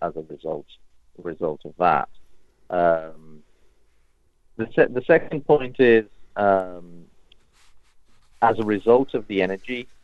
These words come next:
energy costs, that's putting pressure on inflation. Uh, uh,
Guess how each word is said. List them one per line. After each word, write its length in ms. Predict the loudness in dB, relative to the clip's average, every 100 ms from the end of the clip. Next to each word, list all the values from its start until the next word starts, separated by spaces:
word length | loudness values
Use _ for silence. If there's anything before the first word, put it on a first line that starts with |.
| _ -8
energy 360 | -6 -4 -6
costs, 360 | -4 -2 -2 -4 -18 -20 -20 -2
that's 220 | -2 -2 -8
putting 200 | -8 -8
pressure 640 | -8 -8 -6 -6 -4 -4 -6
on 160 | -8 -8
inflation. 600 | -8 -8 -6 -4 -6 -10 -12 _ _ _ -10
Uh, 300 | -8 -8 -10 -14 -20 -20 -20 -20 -20 -20 _ _ _
uh, 140 | -12